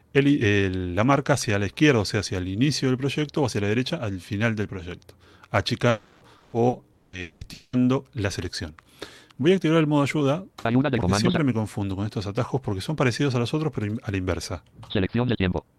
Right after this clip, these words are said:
Speaker 2: Empujar a la izquierda el borde izquierdo.
Speaker 1: Bien, ahí pulsé control y la que está al lado del cero, ¿sí? La de inicio de selección.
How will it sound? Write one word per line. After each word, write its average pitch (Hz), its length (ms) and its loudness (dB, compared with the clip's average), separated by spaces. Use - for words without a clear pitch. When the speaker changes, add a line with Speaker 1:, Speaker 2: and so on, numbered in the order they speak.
Speaker 2:
Empujar 135 320 2
a 135 40 2
la 110 80 2
izquierda 123 360 2
el 107 60 2
borde 101 240 2
izquierdo. 85 420 -2
Speaker 1:
Bien, 87 380 -6
ahí 120 300 2
pulsé 151 500 -2
control 170 640 0
y 139 340 0
la 104 120 -2
que 98 40 -8
está 101 140 -4
al 110 60 2
lado 104 100 2
del 90 100 -2
cero, 82 240 -8
¿sí? 123 140 -4
La 117 100 0
de 92 60 0
inicio 98 240 -4
de 92 60 -4
selección. - 340 -14